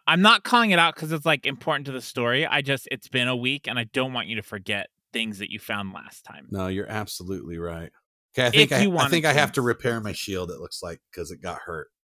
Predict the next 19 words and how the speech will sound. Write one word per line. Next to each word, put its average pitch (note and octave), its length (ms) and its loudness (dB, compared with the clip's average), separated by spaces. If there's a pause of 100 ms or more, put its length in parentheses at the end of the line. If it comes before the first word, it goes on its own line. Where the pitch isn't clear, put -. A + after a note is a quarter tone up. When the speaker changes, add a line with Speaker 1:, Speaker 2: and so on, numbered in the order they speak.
(380)
Speaker 2:
So G#2+ 480 2
I'm G#2+ 120 0
gonna A2+ 160 0
spend G2+ 280 -2
ten G#2 200 -2
minutes F#2+ 280 -4
doing F#2+ 240 -2
that. G2+ 300 -2
If, F#2+ 340 -4
and G2 100 -4
I'm G#2+ 80 0
gonna A2 140 0
Speaker 1:
Okay. F#2+ 60 -4
Speaker 2:
hand G2+ 380 -2
the F#2 180 -8
book G2+ 280 -2
over F2+ 320 -2
to, F2+ 260 -4
uh, E2+ 280 -4